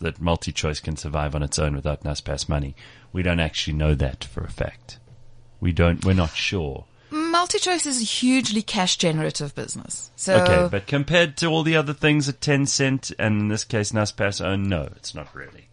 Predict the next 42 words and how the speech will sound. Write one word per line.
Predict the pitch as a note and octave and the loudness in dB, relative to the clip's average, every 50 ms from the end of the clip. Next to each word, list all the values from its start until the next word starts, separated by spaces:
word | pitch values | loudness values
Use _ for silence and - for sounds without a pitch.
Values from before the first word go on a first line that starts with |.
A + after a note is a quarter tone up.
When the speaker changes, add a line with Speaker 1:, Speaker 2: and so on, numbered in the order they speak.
| - | -4
Speaker 2:
Okay. | D#3 D#3 D#3 C3 A2 - - - - - | -4 -4 -4 -6 -8 -12 -12 -14 -8 -4
Speaker 1:
And, | G2+ A2 A2 | -2 -2 0
and, | - B2 A#2+ - - | 2 2 2 4 4
and | A#2+ B2 A#2 | 6 6 6
here's | G2+ - D3+ C#3+ - | 6 6 4 4 4
the | - A#2+ | 2 0
opinion | G2+ - - A#2+ A2+ G#2+ G2 F2 D#2+ | 0 2 2 2 4 4 4 2 0
part. | - - D#2 D2 D2+ D#2 - - - - - - - - - - - - - - - - - - - - - - - - - - - - - - - - - - | -2 -4 -4 -4 -4 -6 -8 -14 -20 -20 -20 -20 -20 -20 -20 -20 -20 -20 -20 -20 -20 -12 -10 -8 -8 -8 -10 -14 -18 -20 -20 -20 -20 -20 -20 -20 -20 -20 -16 -8
Has | - A2+ B2+ D3 D#3 | 0 2 4 4 4
it | F3 C#3+ | 4 2
worked | A#2 G2+ G#2+ A#2 C3 D3 - - - - - - - - _ _ _ _ _ _ _ _ _ _ _ _ _ _ | 0 4 6 6 6 6 6 0 -6 -10 -12 -12 -14 -18 _ _ _ _ _ _ _ _ _ _ _ _ _ _
for | - - - A#2+ A2+ A2 A2 A2 G#2+ G2+ G2+ - _ _ _ _ _ | -16 -4 0 2 4 4 6 4 4 2 0 -6 _ _ _ _ _
the | - - G#2 | -8 -8 -6
people | - - B2 B2 - - G#2+ A2 | -2 0 0 0 0 2 2 4
who | G#2 A2 | 4 2
bought | F#2+ - G#2 G#2 G#2+ - - | 2 4 4 4 4 4 2
those | - G2 F#2+ F#2 F2+ F2 | 4 4 6 6 4 2
B | - - - A2+ G#2 | -2 -4 -2 0 0
E | G2+ G2+ G#2 G#2+ G#2+ F#2+ G#2 G#2+ G#2 | 0 0 -2 -4 -4 -4 -4 -4 -4
E | |
shares | G2 - - - G2+ G2+ G2+ G2+ F#2+ | -6 -6 -4 -2 0 0 0 0 -2
some | - - G#2 G2+ G2+ | 0 0 0 0 -2
time | - - G#2 G2+ G2+ | -2 0 0 2 2
ago? | G2+ F#2+ G2+ G2 G2 G2 G#2 G2 - _ _ _ | 0 0 2 2 2 2 0 -2 -8 _ _ _
Speaker 2:
No, | F3+ F3+ A3 A3+ - E3+ | -4 -2 -2 -4 0 2
Speaker 1:
How's | D3 G3 A3 | 4 6 6
Speaker 2:
that | F3 - | 6 4
Speaker 1:
it | - | 2
turned | - D3 C3+ C3 B2+ A#2+ | 2 2 4 4 4 4
out | A2+ G#2+ - | 4 2 2
for | - G#2+ | -2 -2
them? | F2+ F2 D#2+ C#2+ C#2 - - | 0 0 0 0 -2 -2 0
Speaker 2:
That | - F3+ G#3 A#3+ A#3+ - - - - - _ - | 2 4 4 2 2 -2 -10 -14 -14 -16 _ -8
has | - F#3 F3+ E3 | -4 -2 -2 -2
been | D#3 - E3+ E3 D#3+ D#3+ E3+ E3 - | -2 -2 -2 -2 0 0 -2 -2 -4
the | - D3+ E3+ F3 | -6 -6 -4 -4
worst, | D#3 D3+ D#3 F3 D#3+ C#3+ C3+ C#3 - - | -4 0 2 4 4 4 2 0 -4 -6
because | - F3 - - F3+ D#3+ - | -6 -6 -4 -4 -4 -2 0
they | - F3 F3 G3 | 2 2 2 2
declared | A#3+ A3 - - F#3+ F3 F3 E3+ | 0 -4 -4 -2 -2 -2 -2 -2
this | - F#3 F#3 - - | -2 -2 -2 -2 0
year | E3 D#3 D#3 D3+ | 0 0 -2 -2